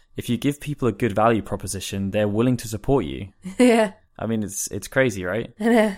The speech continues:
Speaker 2: Crazy
Speaker 1: Um,
Speaker 2: concept.
Speaker 1: it's how these games, uh, companies all started. They made a game that people wanted to buy.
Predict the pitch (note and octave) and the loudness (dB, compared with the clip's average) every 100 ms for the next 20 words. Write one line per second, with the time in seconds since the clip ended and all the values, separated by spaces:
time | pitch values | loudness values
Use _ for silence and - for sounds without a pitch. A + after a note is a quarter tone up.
0 | - A#3 G#3 G#3 G3+ G3 C#3 F#2+ - A2+ | -6 -2 0 2 2 2 -2 -4 -6 -8
1 | - A#2 A#2+ A#2+ - A#2 A2+ G#2+ - - | 2 4 6 4 0 0 0 -2 -8 -2
2 | A2 - A2+ G#2+ G2+ A2 G2+ A#2 B2 - | -2 0 -2 0 -2 -2 -2 2 2 2
3 | F2+ F#2+ G2+ G#2+ G#2+ G2+ F#2+ G2+ - G#2 | -4 -4 -2 -4 -2 -2 -2 -4 -6 -6
4 | G#2+ G#2 G2+ G#2 - - A2 - C3+ G#2+ | -4 -4 -2 -2 -4 -8 -8 0 4 4
5 | E2 F#2+ | 2 -4